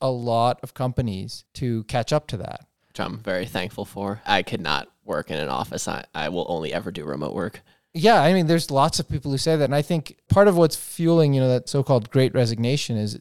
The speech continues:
Speaker 1: from all the data, it's people switching for new opportunities that have opened up, partially through remote work or partially just because their old existing position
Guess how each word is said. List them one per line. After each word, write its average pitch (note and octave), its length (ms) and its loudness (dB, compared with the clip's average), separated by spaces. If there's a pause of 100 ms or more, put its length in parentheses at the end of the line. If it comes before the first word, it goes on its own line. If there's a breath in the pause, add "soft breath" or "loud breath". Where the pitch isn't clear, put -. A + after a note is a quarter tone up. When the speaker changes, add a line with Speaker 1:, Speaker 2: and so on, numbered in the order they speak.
Speaker 1:
from C#3 180 -2
all D3+ 120 8
the C3+ 80 2
data, C3+ 220 4
it's A#2 140 -2
people A3+ 240 4
switching F#3 380 2
for C#3+ 320 -2
new D3+ 180 4
opportunities D#3 500 4
that C3+ 100 4
have C3+ 100 -2
opened C#3 300 2
up, A#2+ 280 0
partially C#3+ 600 2
through C3 260 -4
remote A#2+ 260 0
work F3 280 4
or D3+ 40 0
partially F3 360 4
just C#3+ 240 0
because C#3+ 320 0
their C#3 140 2
old D3 260 4
existing C#3 440 0
position A#2+ 520 0